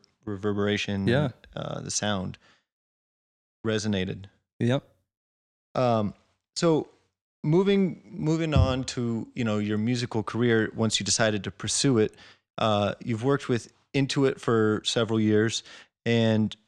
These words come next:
Speaker 1: you were creating alongside other very talented musicians. So how was it in the creative process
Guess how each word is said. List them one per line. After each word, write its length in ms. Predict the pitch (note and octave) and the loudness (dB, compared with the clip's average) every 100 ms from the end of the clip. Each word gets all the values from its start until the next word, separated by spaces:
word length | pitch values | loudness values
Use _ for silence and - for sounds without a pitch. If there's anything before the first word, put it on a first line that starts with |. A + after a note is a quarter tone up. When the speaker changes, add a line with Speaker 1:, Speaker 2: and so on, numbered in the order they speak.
| _ _ _ - | _ _ _ -4
Speaker 1:
you 140 | D3+ | 0
were 100 | D#3+ | 0
creating 480 | - D#3+ D#3 C#3+ C3 | 0 0 2 2 2
alongside 540 | B2 B2 B2+ - A#2+ | 2 2 2 0 2
other 240 | A2+ B2 A2+ | 2 2 2
very 280 | A#2 A2+ | 2 2
talented 540 | A2 G#2+ G2 G#2 G#2 G2 | 0 0 0 0 -4 -4
musicians. 600 | G#2 G2 G2 - - - - - _ - | -4 -4 -4 -6 -8 -12 -20 -20 _ -6
So 260 | - C#3 - - | 0 0 -2 -14
how 280 | - - E3+ | -8 0 2
was 320 | E3 D3+ C#3 | 4 2 2
it 260 | B2+ A#2 - _ _ _ | 0 -2 -6 _ _ _
in 420 | - B2 A#2+ A2+ F#2 | -2 2 2 0 -2
the 100 | A2+ | -6
creative 420 | - B2+ A#2 - | -2 0 0 -2
process 800 | - A#2 A2+ - F2+ G2 - | 0 0 0 -2 -4 -4 -8